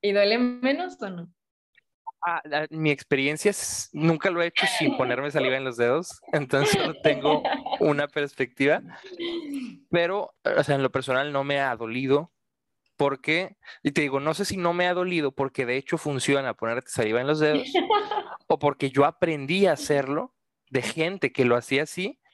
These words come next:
Speaker 2: y que me transmitió la idea de que no iba a doler si lo hacía así. ¿Qué opinas
Speaker 1: Sí,
Speaker 2: tú de
Speaker 1: eh,
Speaker 2: eso?
Speaker 1: eso es, eso totalmente puede ser, claro. O sea, porque,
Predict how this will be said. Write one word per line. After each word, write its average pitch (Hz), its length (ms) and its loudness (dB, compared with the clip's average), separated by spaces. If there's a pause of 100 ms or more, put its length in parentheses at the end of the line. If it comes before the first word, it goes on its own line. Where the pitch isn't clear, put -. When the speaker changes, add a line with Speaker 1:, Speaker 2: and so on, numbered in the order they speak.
(200)
Speaker 2:
y 135 140 2
que 139 120 2
me 135 140 2
transmitió 135 580 2
la 151 100 4
idea 139 200 4
de 139 120 0
que 135 120 0
no 120 160 -2
iba 127 160 4
a 127 60 2
doler 120 300 -2
si - 180 -4
lo 113 120 2
hacía 101 240 -2
así. 104 220 -8 (880)
¿Qué 123 80 0
opinas 117 320 -2
Speaker 1:
Sí, 233 60 -2
Speaker 2:
tú - 100 6
de 101 140 6
Speaker 1:
eh, - 0 -
Speaker 2:
eso? - 220 2 (560)
Speaker 1:
eso 208 200 2
es, 262 100 -4 (200)
eso 262 340 2
totalmente 220 580 0
puede 202 320 -2
ser, 196 300 -4
claro. 180 540 -4
O 214 100 -2
sea, 202 300 2
porque, 185 720 2